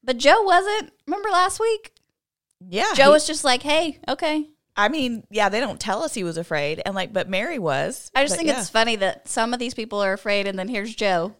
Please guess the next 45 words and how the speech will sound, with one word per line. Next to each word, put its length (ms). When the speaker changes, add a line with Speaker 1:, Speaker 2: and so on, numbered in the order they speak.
Speaker 2:
Yeah. 140
Speaker 1:
"Oh, 260
good. 160
Speaker 2:
Joe. 320
Speaker 1:
Thanks 200
for 100
coming. 440
Speaker 2:
Yeah. 180
<laughs> 300
Speaker 1:
Appreciate 440
that." 260
Okay, 200
so 140
this 280
is 120
Zechariah's 560
response. 500
Verse 220
eighteen, 380
he 100
says 680
to 100
the 80
angel, 380
"How 280
can 180
I 160
be 140
sure 220
this 220
will 120
happen? 560
I'm 180
an 80
old 280
man 280
now, 320
and 140
my 140
wife 420
is 160
well 240
along 400
in 180
years." 500